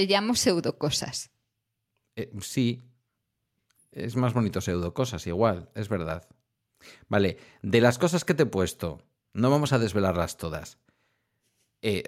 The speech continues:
Speaker 2: homeopatía, evidentemente, que sabemos lo que es, y tú lo sabes más que nadie, porque sabes, porque eres científica, y la homeopatía está súper cientificada, porque se han hecho muchos estudios, luego hablaremos de ellos.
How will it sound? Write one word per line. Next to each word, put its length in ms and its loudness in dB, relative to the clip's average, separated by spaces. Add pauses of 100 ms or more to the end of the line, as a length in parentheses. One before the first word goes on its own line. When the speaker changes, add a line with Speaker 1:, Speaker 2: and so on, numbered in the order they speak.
Speaker 2:
homeopatía, 880 2
evidentemente, 640 4
que 100 -2
sabemos 580 -2
lo 140 2
que 200 2
es, 180 -2
y 80 -4
tú 160 0
lo 140 2
sabes 340 6
más 180 -2
que 140 -4
nadie, 380 4
porque 840 -6
sabes, 460 -2
porque 240 -4
eres 120 -4
científica, 640 0
y 20 0
la 120 -4
homeopatía 640 -2
está 220 -8
súper 280 -8
cientificada, 720 0
porque 220 -4
se 120 -8
han 60 -4
hecho 200 -6
muchos 300 -6
estudios, 420 -6
luego 160 0
hablaremos 400 -4
de 100 -8
ellos. 300 -12